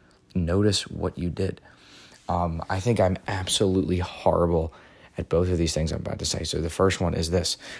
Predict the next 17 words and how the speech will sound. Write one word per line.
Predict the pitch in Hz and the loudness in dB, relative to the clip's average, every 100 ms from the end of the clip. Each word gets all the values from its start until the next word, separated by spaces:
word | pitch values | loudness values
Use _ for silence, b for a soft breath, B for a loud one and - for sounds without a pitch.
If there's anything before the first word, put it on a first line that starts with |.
| B B | B B
I | 85 | -2
think | - 95 | 2 2
I'm | 82 | 0
horrible | - 92 95 101 98 | 0 0 2 2 2
at | 87 - | -2 -4
giving | - 82 107 | 0 2 2
myself | 95 87 87 87 | 2 0 -4 -8
credit. | - - 98 - - _ b b b b b b | -10 -2 -2 -2 -10 _ b b b b b b
Um, | 82 85 85 82 - _ _ - | -2 0 0 -2 -6 _ _ -4
I | 104 | -2
always | - 92 107 104 | 2 4 4 4
wanna | 85 82 | 2 -2
go | 85 | -2
to | 82 | -2
the | 82 | -4
next | 85 82 - | -6 -8 -6
thing. | 85 | -8